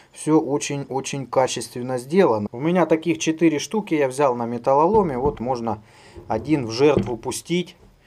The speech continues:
посмотреть, из чего он состоит. В дальнейшем могут возникнуть мысли, куда его использовать.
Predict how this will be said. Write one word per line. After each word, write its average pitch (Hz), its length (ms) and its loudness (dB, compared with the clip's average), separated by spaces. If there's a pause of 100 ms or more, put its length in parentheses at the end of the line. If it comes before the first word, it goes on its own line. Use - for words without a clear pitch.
(480)
посмотреть, 151 640 0
из 143 100 -8
чего 160 320 2
он 143 140 0
состоит. 208 640 2
В 143 80 -14
дальнейшем 208 580 2
могут 175 320 -2
возникнуть 151 580 -4
мысли, 156 360 -8
куда 147 320 -4
его 135 240 -6
использовать. 123 520 -16